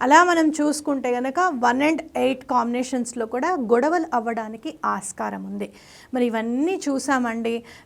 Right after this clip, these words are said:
మేము, అన్ని కాంబినేషన్స్ చూసాము. మా పిల్లల్లో గొడవలైన సందర్భాలు, అంటే, ఎవరైతే గొడవ పడుతున్నారో వాళ్ళ dates of birth అందరం కూడా, మీలో శ్రద్ధ కలిగిన వాళ్ళు ఎవరైనా చూసి,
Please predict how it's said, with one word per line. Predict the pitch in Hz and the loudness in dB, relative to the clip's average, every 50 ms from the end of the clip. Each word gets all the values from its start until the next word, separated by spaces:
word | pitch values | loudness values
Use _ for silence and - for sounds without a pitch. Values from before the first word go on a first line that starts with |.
| - | -4
మేము, | 247 240 233 233 226 226 226 233 233 - - - - | -2 0 0 2 0 0 -2 -4 -6 -8 -14 -8 -4
అన్ని | 220 214 208 214 214 | -2 0 0 0 0
కాంబినేషన్స్ | 220 262 262 254 262 269 277 285 277 302 302 285 285 294 - | 2 4 4 4 4 4 2 2 2 2 2 0 0 -2 -2
చూసాము. | 277 269 262 269 294 254 247 277 320 | -2 -2 0 0 0 0 0 0 0
మా | 349 302 269 269 | 0 2 0 0
పిల్లల్లో | 262 262 277 262 269 285 320 320 311 302 285 277 285 | 0 -2 -4 -2 0 2 2 2 4 4 4 4 4
గొడవలైన | 277 233 233 233 233 247 269 285 285 277 262 262 254 254 247 247 240 - - - | 4 4 2 2 4 4 4 2 2 2 0 -2 -2 -2 -2 -2 -4 -4 -4 -4
సందర్భాలు, | 254 240 247 262 294 294 233 277 269 254 247 240 233 220 226 - | -2 0 2 4 4 4 4 4 2 2 4 2 2 0 0 -4
అంటే, | 240 233 226 240 233 - - - - - | -6 -4 -4 -4 -6 -6 -20 -18 -6 2
ఎవరైతే | 240 226 233 262 277 285 277 302 285 | 2 6 8 8 8 8 6 4 4
గొడవ | 240 247 233 226 254 269 | 6 6 6 6 6 4
పడుతున్నారో | - 277 254 - - 254 240 233 233 240 240 | 2 0 -2 -2 -4 -4 -2 -2 -2 0 0
వాళ్ళ | 240 226 226 214 | 0 0 0 0
dates | 202 226 233 269 269 - - 330 | 2 4 4 4 4 4 4 4
of | |
birth | 294 240 254 247 247 - | 4 4 2 0 0 -2
అందరం | 233 214 220 226 220 233 233 233 | -6 -4 -2 -2 -2 -2 -2 -2
కూడా, | 220 233 220 226 233 220 208 - - - - - - | -2 -2 2 4 4 2 2 0 -12 -20 -18 -10 -4
మీలో | 247 254 262 269 277 269 262 | 0 2 4 4 4 4 2
శ్రద్ధ | 269 - 277 254 247 233 247 | 2 2 2 2 4 8 6
కలిగిన | 294 294 302 277 262 240 247 233 233 | 6 8 8 4 4 4 2 0 0
వాళ్ళు | 226 226 220 214 214 226 220 - | 2 2 2 2 2 -2 -2 0
ఎవరైనా | 240 233 226 220 233 220 226 214 214 - - 254 | 0 0 0 0 0 -2 -2 -6 -6 -4 -2 -2
చూసి, | 247 247 247 - 262 277 277 | -2 -2 0 0 -2 -2 -2